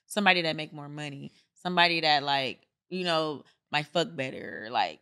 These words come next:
got a bigger dick, or who, like, who knows, got big titties, ass, like, it might be, it's always gonna be somebody out there that's better than what you have at home.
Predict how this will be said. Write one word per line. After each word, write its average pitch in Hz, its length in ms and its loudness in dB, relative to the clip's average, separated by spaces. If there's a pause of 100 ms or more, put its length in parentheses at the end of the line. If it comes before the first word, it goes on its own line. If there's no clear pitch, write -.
(100)
got 139 160 0
a 143 60 -8
bigger 147 300 -8
dick, 107 540 -4
or 120 300 -6
who, 277 340 4
like, 254 260 6
who 370 180 0
knows, 214 320 0
got 165 180 0
big 151 160 -2
titties, 233 340 0
ass, 196 380 8
like, 160 280 0
it 180 120 -4
might 190 220 6
be, 185 180 -6
it's 190 220 -4
always 208 260 4
gonna 190 140 -8
be 190 60 -10
somebody 165 360 -4
out 151 240 2
there 147 140 -8
that's 143 180 -10
better 135 460 -6 (340)
than 156 120 -8
what 165 180 -6
you 190 60 -4
have 156 240 4
at 151 80 -10
home. 151 340 -16